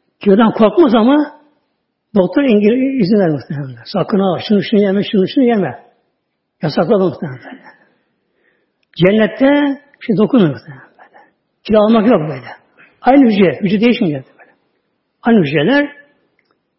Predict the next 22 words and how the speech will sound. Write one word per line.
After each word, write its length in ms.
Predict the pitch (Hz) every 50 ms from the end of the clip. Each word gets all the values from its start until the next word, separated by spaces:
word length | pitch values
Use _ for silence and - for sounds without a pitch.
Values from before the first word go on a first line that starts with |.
| _ _ _ _ _ _ _ -
Mevlam 280 | 190 190 208 190 165
buyuruyor, 520 | 160 160 151 156 165 233 226 226 220 220 - - _ _ _ _ _ _ _ _ _ -
"Kulu 440 | - - 240 220 233 220 202 202 214
veşrebu 320 | 185 - - 220 202 190
heni'en 800 | 202 165 139 185 208 208 208 226 262 269 220 208 180 156 139 - _ _ _ -
bima 300 | 233 233 220 202 175 -
kuntum 400 | - 269 240 - - 226 196 -
te'amelun." 680 | - 220 190 185 208 202 202 196 214 208 170 131 120 - _ _ _ _ _ _ _ _ _ _ -
Kullanın, 260 | - 247 220 196 170
yiyin 200 | 165 233 302 311
için 200 | 262 180 226 190
kullanın, 200 | - 156 143 147
yiyin 280 | 208 285 302 277 226 160
kullanın, 240 | 180 151 131 123 - -
serbest 360 | - 285 214 165 147 - - -
böyle. 180 | - - - - - _ _ _ - _ _ _ _ _ _ _ _ _ _ _ _ _ _ _ _ _ _ -
Yiyin 220 | 196 202 220 180
için 420 | 143 - - 311 311 302 294 - _ _ _ _ _ _ _ _ _ _ _ _ _ _ _ _ _ _ _ _ _ _ _ _ _ _ _ _
heni'en, 880 | _ - - 180 185 196 196 208 233 233 180 165 160 151 143 135 127 - _ _ _ _ _ _ _ -
hemen 360 | - 233 226 226 175 - -
sindirerek 360 | 202 185 170 147 139 131 120
böyle. 300 | - - - - _